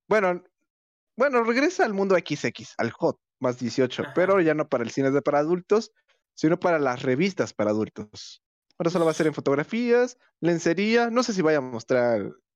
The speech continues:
Speaker 1: no sé, algo más revelador,
Speaker 2: Yo sí
Speaker 1: pero
Speaker 2: compraría una,
Speaker 1: hasta el momento
Speaker 2: ¿eh?
Speaker 1: solo dice <laughs> de
Speaker 2: No, o sea, nada más
Speaker 1: Mia
Speaker 2: para,
Speaker 1: Khalifa.
Speaker 2: para, pues claro, para comprobar, ¿no?
Speaker 1: Para ver cómo le va, cómo le va a la industria, o sea, si, si es relevante.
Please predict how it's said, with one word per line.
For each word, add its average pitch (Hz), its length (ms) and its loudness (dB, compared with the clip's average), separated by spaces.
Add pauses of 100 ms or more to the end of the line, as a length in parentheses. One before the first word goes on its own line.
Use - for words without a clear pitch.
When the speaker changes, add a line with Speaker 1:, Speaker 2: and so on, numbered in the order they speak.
(160)
Speaker 1:
no 110 140 -8
sé, 104 560 -8 (240)
algo 143 160 2
más 123 180 0
revelador, 147 500 2 (460)
Speaker 2:
Yo 214 60 -20
sí - 120 -12
Speaker 1:
pero 208 140 6
Speaker 2:
compraría 214 380 6
una, 180 140 0
Speaker 1:
hasta 190 120 -2
el 190 80 4
momento 208 260 4
Speaker 2:
¿eh? 208 40 4
Speaker 1:
solo 202 160 4
dice - 420 -4 (640)
<laughs> - 600 -10
de 139 200 2
Speaker 2:
No, 196 100 -2
o 185 60 -4
sea, 208 200 2
nada 220 260 -2
más 233 180 0
Speaker 1:
Mia 233 100 2
Speaker 2:
para, 170 160 4
Speaker 1:
Khalifa. 160 580 -2
Speaker 2:
para, 165 340 -6
pues - 160 -20
claro, 226 340 -16
para 170 200 -12
comprobar, 175 560 -12
¿no? 233 400 -18
Speaker 1:
Para 160 200 2
ver 202 160 2
cómo 208 200 2
le 170 140 4
va, 156 240 2
cómo 180 160 4
le 175 100 4
va 160 100 4
a 160 40 0
la 160 80 -2
industria, 131 460 0
o 110 60 0
sea, 113 180 0
si, 101 840 -6
si - 280 -4
es 170 60 0
relevante. 117 440 -2